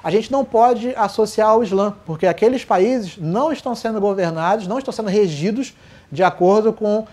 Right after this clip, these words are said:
a legislação ou com as recomendações que o Islã realmente nos traz. Então essa é a distinção que a gente tem que fazer. Nenhum tipo de governo tirano, extremista,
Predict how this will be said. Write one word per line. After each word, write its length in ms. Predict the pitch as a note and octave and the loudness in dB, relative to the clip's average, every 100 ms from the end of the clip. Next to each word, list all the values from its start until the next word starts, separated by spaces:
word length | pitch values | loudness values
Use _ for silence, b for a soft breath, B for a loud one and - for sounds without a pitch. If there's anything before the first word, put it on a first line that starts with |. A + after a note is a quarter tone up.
| B | B
a 60 | D#3 | 0
legislação 800 | E3+ F3+ E3 F3+ D#3 F#3 A3 G3 | 4 2 2 0 2 0 2 2
ou 180 | F3 F3+ | 4 2
com 300 | F#3+ F#3+ G3 | 2 -2 0
as 160 | E3 | -2
recomendações 880 | D#3+ A#3+ B3 A3 G#3 G3 - F#3 G3+ | -2 -4 -4 -6 -2 -2 -2 -6 -6
que 100 | - | -4
o 40 | G3 | -4
Islã 220 | E3 F#3+ | -2 -2
realmente 440 | G3+ F#3+ F#3+ F#3 | -4 -4 -8 -8
nos 140 | G3 G#3+ | -8 -2
traz. 360 | F#3+ D3+ - - b b b | 2 2 -2 -14 b b b
Então 220 | C3+ E3 | -4 0
essa 300 | D#3 G#3+ - | 2 0 0
é 20 | A3+ | -2
a 40 | |
distinção 440 | F#3+ - F#3+ G3 | -2 -8 -8 -6
que 80 | G3+ | -4
a 40 | F#3+ | -4
gente 220 | G3 - | -6 -8
tem 160 | F#3+ | -10
que 80 | F#3 | -10
fazer. 400 | - G3 D#3 D3+ D#3 B B | -4 -2 0 -4 -6 B B
Nenhum 440 | - F3+ F#3 A#3+ D#4 | -6 -4 -2 -4 -6
tipo 280 | - B3 G3 | -6 -4 -2
de 80 | |
governo 380 | F#3 F#3+ F#3+ F#3 | 0 0 0 -4
tirano, 720 | - - F3+ F3 G3+ F3 D3 - | -6 -2 0 2 2 0 -4 -6
extremista, 800 | - - F3+ D#3 G3+ A3+ - C#3+ | -18 -2 2 2 0 -2 -4 -8